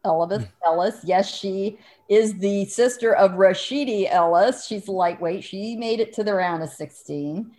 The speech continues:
Speaker 2: Mm-hmm.
Speaker 1: Um, and, uh,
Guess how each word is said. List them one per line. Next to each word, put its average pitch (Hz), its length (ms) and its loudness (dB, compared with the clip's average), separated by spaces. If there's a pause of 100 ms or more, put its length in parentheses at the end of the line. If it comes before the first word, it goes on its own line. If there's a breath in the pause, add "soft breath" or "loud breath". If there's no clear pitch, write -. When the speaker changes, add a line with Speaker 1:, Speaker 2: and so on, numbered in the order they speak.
(180 loud breath)
Speaker 2:
Mm-hmm. 131 160 -12
Speaker 1:
Um, 165 680 -4 (920)
and, 160 600 -2
uh, 156 800 -2